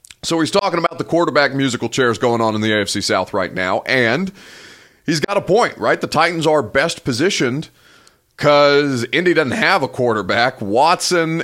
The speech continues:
is talking about just missing games. He doesn't care about the money that he's gonna lose if that happens, reportedly.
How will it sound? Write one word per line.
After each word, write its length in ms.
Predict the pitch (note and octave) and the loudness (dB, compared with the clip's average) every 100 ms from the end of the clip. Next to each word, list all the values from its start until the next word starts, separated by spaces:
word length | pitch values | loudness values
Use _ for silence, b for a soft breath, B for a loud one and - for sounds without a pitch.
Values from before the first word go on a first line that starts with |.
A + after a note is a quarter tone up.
| - | 0
is 380 | C3+ C#3 A#2 A#2 - | 2 2 -2 -6 -2
talking 380 | D3+ D3+ D#3 | 0 0 -2
about 480 | C3+ C#3 C3+ C3+ - | 0 2 2 0 -4
just 240 | D3 D3+ C3+ | -6 -4 -2
missing 420 | D#3 F3+ F#3 C#3 | -2 0 -2 -2
games. 560 | F3 G#3 D#3+ F#3+ - - | 0 0 -4 -6 -10 -8
He 100 | C3 | -2
doesn't 300 | D#3+ D#3 B2 | -2 -2 -4
care 260 | E3 F3 | 0 2
about 280 | D#3 D3+ C#3+ | 2 0 -2
the 60 | B2 | -2
money 300 | C#3+ E3+ D#3 | 0 0 0
that 140 | C#3 | 0
he's 160 | C3+ A#2 | -2 -2
gonna 200 | D3 B2 | -2 0
lose 540 | A#2+ G3 C#3+ E3 - - | 2 2 2 -2 -8 -6
if 160 | A2+ - | -6 0
that 200 | B2+ A#2 | 0 2
happens, 460 | C#3 D3 G#2+ A#2 | -2 -2 -6 -6
reportedly. 720 | F#2+ F2+ A2+ A2 F2 C2 G#2+ | -10 -6 -4 -4 -6 -6 -8